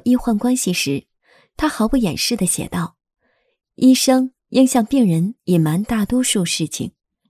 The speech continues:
他坚持认为不应当让病人知道诊疗的情况，而只有医生群体才能够掌握相关的医疗知识和信息。Patient 最初指的是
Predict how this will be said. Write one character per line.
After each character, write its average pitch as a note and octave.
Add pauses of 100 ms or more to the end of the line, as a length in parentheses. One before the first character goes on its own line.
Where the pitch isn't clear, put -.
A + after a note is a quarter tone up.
(340)
他 B3
坚 C#4
持 G3+
认 G3+
为 D#3+ (100)
不 D#4
应 C#4
当 C#4 (100)
让 G#3
病 C#4+
人 E3+
知 F3+
道 F#3
诊 D#3+
疗 D3+
的 G3
情 D3+
况， G#3+ (440)
而 G#3
只 A3
有 G3+
医 C4
生 C4+
群 F3+
体 - (280)
才 G#3
能 F3+
够 F#3+
掌 E3+
握 A#3
相 A3+
关 A3+
的 G3+
医 A3+
疗 E3+
知 A#3+
识 - (120)
和 -
信 F3+
息。 G#3+ (1040)
Patient F#3
最 A3+
初 A3+
指 -
的 D3
是 E3+